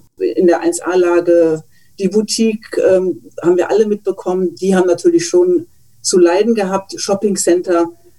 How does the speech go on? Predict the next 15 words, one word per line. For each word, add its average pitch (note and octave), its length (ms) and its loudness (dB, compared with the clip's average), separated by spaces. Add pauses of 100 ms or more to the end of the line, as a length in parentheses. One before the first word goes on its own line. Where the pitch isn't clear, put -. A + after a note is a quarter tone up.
(140)
die F3 220 -2
eben F3+ 160 4
nicht G3 220 -4
nur G3 200 2
auf E3+ 140 -6
Nahversorgung, E3+ 560 2
das, D#3+ 240 -4 (100)
die F3 400 -2
hatten - 280 -2
alle F#3+ 180 0
ihre E3 240 0
Probleme G3+ 460 -2
in G#3+ 80 -6
der G3 80 0
Pandemie. F#3 500 0